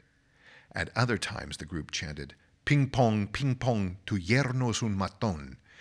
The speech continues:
in reference to Pineda Ponce's timber magnate son-in-law, Jorge Chavez,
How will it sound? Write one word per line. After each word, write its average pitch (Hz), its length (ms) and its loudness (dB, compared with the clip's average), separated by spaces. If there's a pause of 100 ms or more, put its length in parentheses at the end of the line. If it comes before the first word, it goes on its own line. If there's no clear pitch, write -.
(200)
in 92 180 -2
reference 113 380 0
to 92 100 -8
Pineda 90 380 -4
Ponce's 90 560 -4 (400)
timber 127 360 0
magnate 95 640 0
son-in-law, 73 840 -4
Jorge - 440 -4
Chavez, - 600 -2